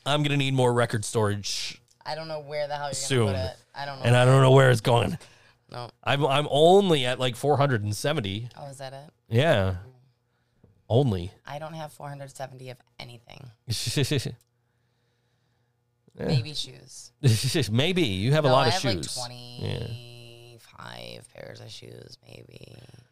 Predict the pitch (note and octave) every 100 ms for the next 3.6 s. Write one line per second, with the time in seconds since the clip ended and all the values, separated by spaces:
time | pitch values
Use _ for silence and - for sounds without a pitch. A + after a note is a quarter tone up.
0 | _ - - D3 C#3+ A#2+ B2 C#3+ - G2
1 | G2 F#2+ F#2 G2+ - - - _ _ -
2 | - _ _ D#3 - - B2 - C#3 C3+
3 | C3 B2+ G2 A2 G#2+